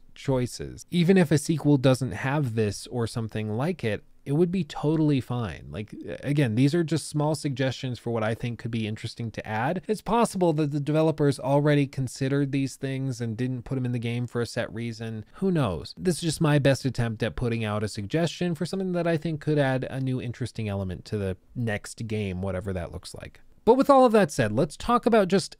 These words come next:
navigating the open world. As I said, you can climb on things, you can run, you can ride your horse. There's a lot of different ways that you can do it. But the singular mechanism that the player will use to explore the map is something called the guiding wind,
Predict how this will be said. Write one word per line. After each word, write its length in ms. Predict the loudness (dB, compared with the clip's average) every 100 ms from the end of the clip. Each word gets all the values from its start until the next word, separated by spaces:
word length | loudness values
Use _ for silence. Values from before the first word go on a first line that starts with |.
| -2
navigating 880 | 0 2 0 2 2 2 4 2
the 100 | 4
open 320 | 4 2 0 2
world. 340 | 0 -2 -4
As 200 | 2 6
I 80 | 6
said, 380 | 6 4 4 4
you 120 | 2
can 340 | 2 -4 -4
climb 400 | -6 -2 0 0
on 160 | 0 -2
things, 360 | -4 -4 -2 -4
you 80 |
can 240 | -4 -4 -4
run, 500 | 0 2 4 4 2
you 100 | 2
can 240 | 0 -4
ride 300 | -4 -4 -4
your 140 | -8 -8
horse. 480 | 0 0 0 -4 -12 -20 -10
There's 160 | -6
a 40 | 0
lot 220 | 2 2
of 80 | 4
different 300 | 2 0 0
ways 280 | 0 0 -2
that 120 | -4
you 160 | -4
can 200 | -4 -6
do 220 | -2 -2 -2
it. 120 | -6 0
But 180 | 2 2
the 80 |
singular 440 | 0 2 4 6 6
mechanism 720 | 6 4 6 6 4 2 0
that 120 | -2
the 60 | -4
player 300 | -2 0 2
will 160 | 2 2
use 440 | 2 4 4 2
to 100 | 0
explore 560 | -2 -2 -4 2 4 4
the 80 | 2
map 320 | 0 -2 -2
is 140 | -2 2
something 240 | 2 2
called 260 | 2 2 2
the 100 | 2
guiding 640 | 4 4 4 4 2 0
wind, 460 | 0 -2 -4 -12